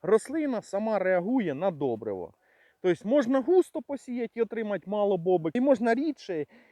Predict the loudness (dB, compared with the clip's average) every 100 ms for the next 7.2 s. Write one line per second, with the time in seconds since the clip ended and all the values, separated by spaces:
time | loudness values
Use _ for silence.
0 | -12 -4 -4 -2 -2 -2 -2 -4 0 0
1 | 0 -2 -4 -2 -2 -2 -6 -16 _ _
2 | _ _ _ -16 -2 6 8 6 4 -4
3 | -2 -2 2 2 2 -2 _ _ _ -4
4 | 0 2 0 0 0 0 2 4 2 0
5 | -2 2 2 2 2 2 2 0 -2 -8
6 | -6 -4 -4 -2 2 2 4 2 0 0
7 | 0 0